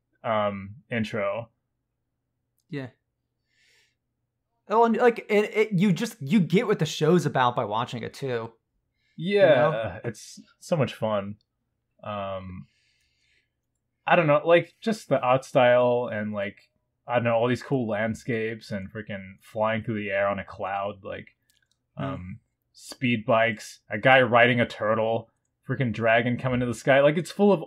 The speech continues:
Speaker 1: awesome shit. Um, I just think it's a lot of fun. Obviously, all, part of why I like the English version of the song is that, like, the, the lyrics are easier to just
Speaker 2: Mm-hmm.
Speaker 1: take in. Um,
Speaker 2: Yeah.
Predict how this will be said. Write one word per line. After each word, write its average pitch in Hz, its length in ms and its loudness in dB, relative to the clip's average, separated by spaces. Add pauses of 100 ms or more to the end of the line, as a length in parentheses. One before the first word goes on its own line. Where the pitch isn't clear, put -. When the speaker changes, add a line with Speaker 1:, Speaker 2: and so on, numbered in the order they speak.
Speaker 1:
awesome 143 420 6
shit. 135 460 -4 (520)
Um, 107 520 -6 (680)
I 139 60 2
just 165 100 0
think 269 120 0
it's 214 100 -4
a 151 40 2
lot 127 180 4
of 110 100 -4
fun. 101 400 -2 (100)
Obviously, 127 400 0
all, 117 200 0 (640)
part 185 180 8
of 165 40 -4
why 160 180 10
I 135 160 4
like 131 200 4
the 120 100 0
English 113 220 -4
version 117 320 -6
of 127 60 -6
the 127 80 -6
song 139 320 -2
is 110 100 -8
that, 104 180 -2
like, 101 220 -8
the, 95 300 -10
the 104 80 -10
lyrics 98 420 -10
are 92 240 -12 (680)
easier 101 280 -6
to 95 160 -8
just 127 280 -12
Speaker 2:
Mm-hmm. - 80 -6
Speaker 1:
take 101 140 -6
in. 120 260 -4 (480)
Um, 95 520 -12 (220)
Speaker 2:
Yeah. 135 180 -14